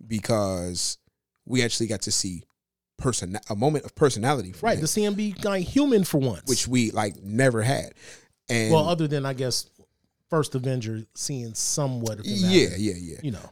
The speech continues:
Speaker 1: But, like, that was, you know, the personality of, of, of a nigga growing up in the twenties, thirties, you know what I'm saying, type
Speaker 2: Right.
Speaker 1: shit. So that was definitely different. To see him being a civilian now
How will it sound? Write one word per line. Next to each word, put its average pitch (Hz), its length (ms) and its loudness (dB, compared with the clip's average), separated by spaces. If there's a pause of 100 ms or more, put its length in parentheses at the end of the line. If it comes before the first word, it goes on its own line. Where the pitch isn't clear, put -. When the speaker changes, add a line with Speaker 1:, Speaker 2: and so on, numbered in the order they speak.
Speaker 1:
But, 127 260 4
like, 113 480 0 (300)
that 123 240 2
was, 98 560 -4 (220)
you 107 120 -6
know, 92 140 -6
the 90 80 -10
personality 98 720 -2
of, 92 220 -10
of, 95 160 -6 (100)
of 92 160 -4
a 92 60 -8
nigga 101 280 -4
growing 104 300 -2
up 95 140 -6
in 95 100 -6
the 90 160 -14
twenties, 113 440 -2
thirties, 107 460 2
you 127 100 0
know 135 100 0
what 127 60 -2
I'm 113 40 -6
saying, 120 360 0
type 113 180 0
Speaker 2:
Right. 104 80 -6
Speaker 1:
shit. 98 360 -2 (540)
So - 220 0
that 113 160 0
was 95 160 -10
definitely 101 500 -2
different. 110 500 -2
To - 140 -4
see 107 300 -2
him 98 400 -4 (260)
being 98 480 -4 (160)
a 123 80 2
civilian 98 800 -2 (120)
now 98 540 -4